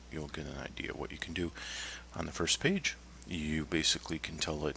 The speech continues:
what you want to do after making a configuration. I said restart. Uh, and what to do after boot, I want this to start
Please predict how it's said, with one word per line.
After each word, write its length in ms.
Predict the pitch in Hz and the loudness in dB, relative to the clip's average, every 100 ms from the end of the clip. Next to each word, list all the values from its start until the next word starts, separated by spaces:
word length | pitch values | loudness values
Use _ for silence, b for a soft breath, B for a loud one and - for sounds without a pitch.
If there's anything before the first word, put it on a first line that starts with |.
| - - | -4 -4
what 220 | 80 - | 2 4
you 60 | |
want 140 | 85 82 | 4 2
to 60 | |
do 180 | 78 82 | 0 0
after 340 | 82 82 - 92 | 0 -2 0 0
making 280 | 90 - | 2 2
a 40 | 92 | 0
configuration. 800 | - 98 107 92 98 - 98 82 | -2 0 2 6 6 6 4 0
I 120 | 85 | 6
said 260 | - 87 | 6 6
restart. 500 | 82 82 - - 62 - - B B B B B - | 0 6 6 6 -4 -8 -10 B B B B B -2
Uh, 360 | 95 82 - - - - - - | 0 0 -2 -6 -12 -18 -16 -4
and 460 | 95 87 87 87 73 - - - 113 | -2 -2 -2 -4 -8 -14 -14 -10 -4
what 220 | 92 - | -4 0
to 100 | 95 | 0
do 300 | 85 92 85 - | 2 2 2 0
after 340 | 92 - 110 | -2 0 -2
boot, 280 | - 107 - | 4 2 4
I 120 | 98 | 0
want 180 | 90 85 | 2 0
this 180 | 90 - | 8 8
to 100 | - | 12
start 400 | - - 92 87 | 12 12 6 6